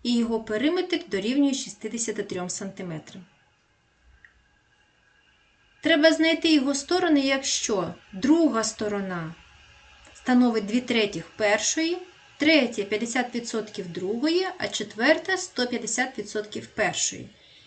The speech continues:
Я так записала дано, зараз я запишу все, що я прочитала, щоб нам було зручно з вами дивитися на це дано і використовувати його при розв'язуванні задачі. По-перше, периметр, ви пам'ятаєте, що це сума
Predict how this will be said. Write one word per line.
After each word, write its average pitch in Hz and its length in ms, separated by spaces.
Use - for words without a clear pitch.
Я 247 100
так 302 240
записала 262 580
дано, 285 540
зараз 247 300
я 254 80
запишу 247 500
все, 240 240
що 247 200
я 240 100
прочитала, 285 680
щоб 233 280
нам 311 240
було 240 160
зручно 233 440
з 214 80
вами 220 280
дивитися 285 560
на 277 120
це 269 160
дано 233 400
і 311 80
використовувати 262 760
його 214 200
при 220 180
розв'язуванні 190 680
задачі. 170 540
По-перше, 339 440
периметр, 311 600
ви 247 320
пам'ятаєте, 269 720
що - 220
це - 200
сума 320 720